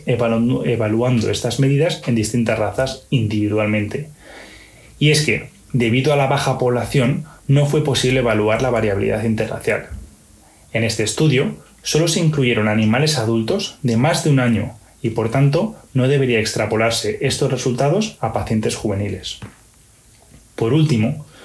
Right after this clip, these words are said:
a la hora de buscar una referencia anatómica óptima, se extrapoló las recomendaciones de humana de dejar el tubo endotraqueal a cuatro centímetros de la carina, ya que no existe evidencia en gatos con respecto al desplazamiento del tubo endotraqueal durante máxima flexión-extensión.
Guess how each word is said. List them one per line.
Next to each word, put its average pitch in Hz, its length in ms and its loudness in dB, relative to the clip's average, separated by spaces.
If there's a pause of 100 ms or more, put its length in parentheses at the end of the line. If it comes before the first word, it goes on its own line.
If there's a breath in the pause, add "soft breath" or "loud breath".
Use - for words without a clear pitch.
(640 loud breath)
a 123 100 0
la 117 100 2
hora 139 140 2
de 160 80 2
buscar 160 380 2
una 120 160 2
referencia 110 520 0
anatómica 117 460 0
óptima, 127 480 -2 (280 loud breath)
se - 140 -2
extrapoló 127 540 0
las 160 160 2
recomendaciones 120 840 2
de 113 60 -2
humana 127 300 2
de 147 120 2
dejar 113 360 0
el 107 160 -2
tubo 151 220 2
endotraqueal 147 760 0
a 113 100 -4
cuatro 151 400 0
centímetros 135 560 0
de 123 80 -2
la 104 140 -2
carina, 101 400 -4 (880 loud breath)
ya 156 140 4
que 165 80 0
no 165 80 2
existe 147 320 0
evidencia 120 480 2
en 117 100 2
gatos 120 320 0
con 117 180 0
respecto 110 460 -2
al 104 80 0
desplazamiento 110 720 -2
del 104 160 0
tubo 107 220 -2
endotraqueal 113 600 0
durante 110 360 0
máxima 147 560 0
flexión-extensión. 107 1000 -4